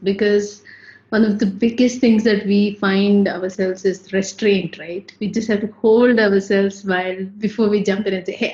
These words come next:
I'm going to do this," you know, just back off. But that's very hard.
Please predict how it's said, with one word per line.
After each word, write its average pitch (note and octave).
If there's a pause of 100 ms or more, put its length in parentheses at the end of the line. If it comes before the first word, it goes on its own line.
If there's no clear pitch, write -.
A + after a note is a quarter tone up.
I'm A3
going A3
to F#3+
do F#3 (100)
this," E4 (340)
you G3
know, A#3+ (160)
just - (460)
back F3+
off. B3+ (540)
But F#3+ (220)
that's A3+
very G3+ (100)
hard. F3